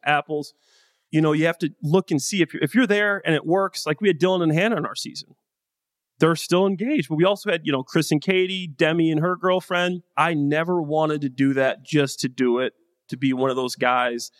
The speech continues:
that got engaged, to look good, to have the, and the next thing you know, you know, we're breaking up right, uh, you know, five months later, four months later, something like that. So I am a little bit sensitive to this subject just because I've been there and I've got criticized for it.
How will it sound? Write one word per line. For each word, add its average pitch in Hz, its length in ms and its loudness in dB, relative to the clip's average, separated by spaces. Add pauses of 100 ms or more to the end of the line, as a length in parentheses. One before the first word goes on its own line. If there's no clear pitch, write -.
(240)
that 131 200 -4
got 131 240 2
engaged, 123 600 -4
to 120 60 -6
look 156 400 0
good, 143 280 -2
to 139 60 -10
have 151 340 -2
the, 135 180 -4
and 139 100 -2
the 143 80 -2
next 143 280 -2
thing 143 100 -4
you 135 80 0
know, 131 400 -2 (420)
you - 80 -4
know, 135 80 2
we're 139 140 0
breaking 135 400 0
up 131 340 -2
right, 135 340 0
uh, 123 200 -8
you 143 140 -6
know, 117 100 -8
five 127 480 -2
months 135 300 0
later, 123 340 -2
four 151 300 -2
months 120 260 -4
later, 120 160 -4
something 127 300 0
like 123 180 -6
that. 120 220 -4
So 123 260 0 (800)
I 160 360 0 (220)
am 180 200 2
a - 20 2
little 180 240 2
bit 175 160 -4
sensitive 170 400 -2
to 151 60 -8
this 160 160 0
subject 127 640 -2 (300)
just 170 180 0
because 147 320 0
I've 135 240 0
been 143 180 2
there 123 260 -2
and 131 120 -6
I've 131 100 -4
got 135 200 -2
criticized 135 540 -2
for 131 200 0
it. 131 100 -2